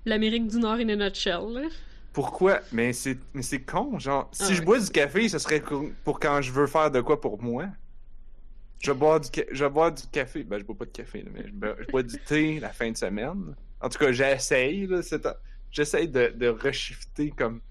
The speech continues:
Speaker 2: quand je bois du thé, c'est la, la fin de semaine pour moi, pour, pour être productif quand,
Speaker 1: Ah,
Speaker 2: pour faire
Speaker 1: ouais.
Speaker 2: mes affaires. La semaine,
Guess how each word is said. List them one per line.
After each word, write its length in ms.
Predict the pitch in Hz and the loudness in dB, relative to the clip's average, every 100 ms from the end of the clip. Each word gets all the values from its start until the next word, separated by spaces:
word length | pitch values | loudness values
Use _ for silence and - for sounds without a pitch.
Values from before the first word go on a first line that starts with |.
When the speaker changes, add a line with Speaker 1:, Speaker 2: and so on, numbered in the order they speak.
| - - - - | -16 -16 -10 0
Speaker 2:
quand 140 | 139 | 0
je 80 | 127 | 2
bois 180 | 123 156 | 2 2
du 160 | 135 127 | 2 -4
thé, 260 | 160 170 | 2 2
c'est 220 | 170 120 | 2 -2
la, 240 | 107 104 123 120 | 0 -2 -4 -4
la 160 | 110 | -4
fin 260 | 104 - 117 | -4 -4 -4
de 60 | |
semaine 540 | - 107 123 147 127 110 | 0 0 2 2 0 -4
pour 160 | 110 95 | -6 -4
moi, 360 | 107 135 143 | 0 0 0
pour, 200 | - 98 101 101 | -4 -6 -6 -6
pour 160 | 113 104 | -4 -4
être 100 | 101 | -4
productif 580 | - 110 - - 143 - | -4 -6 -8 -4 -2 -2
quand, 300 | 117 98 101 - 113 | -2 -2 -4 -8 -8
Speaker 1:
Ah, 260 | 113 196 190 | 0 2 2
Speaker 2:
pour 80 | 170 | 2
faire 80 | 113 175 | 2 2
Speaker 1:
ouais. 80 | |
Speaker 2:
mes 220 | 131 139 113 | 2 2 2
affaires. 480 | 98 139 143 - - - - - - | 2 2 2 0 -6 -20 -20 -20 -8
La 120 | 110 104 | -4 -2
semaine, 500 | - 147 214 160 | 0 4 4 4